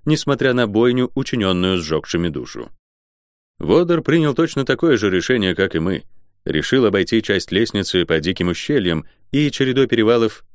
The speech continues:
подобраться к её центру, тем самым избежав усиленных набаторских кордонов у входа на торную дорогу через Катукские горы.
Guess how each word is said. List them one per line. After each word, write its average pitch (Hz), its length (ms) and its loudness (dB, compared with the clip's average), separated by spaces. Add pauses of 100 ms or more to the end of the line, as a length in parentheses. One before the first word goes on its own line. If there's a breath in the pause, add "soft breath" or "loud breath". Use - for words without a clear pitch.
подобраться 101 640 0
к - 60 -6
её 87 160 2
центру, 78 540 -4 (460)
тем 80 200 -2
самым 151 480 0
избежав 127 540 0
усиленных 117 560 0
набаторских 101 580 0
кордонов 95 540 0
у 90 60 -2
входа 98 380 0
на 85 120 0
торную 87 340 0
дорогу 92 460 0 (180 soft breath)
через 117 280 0
Катукские 98 560 -2
горы. 67 360 -8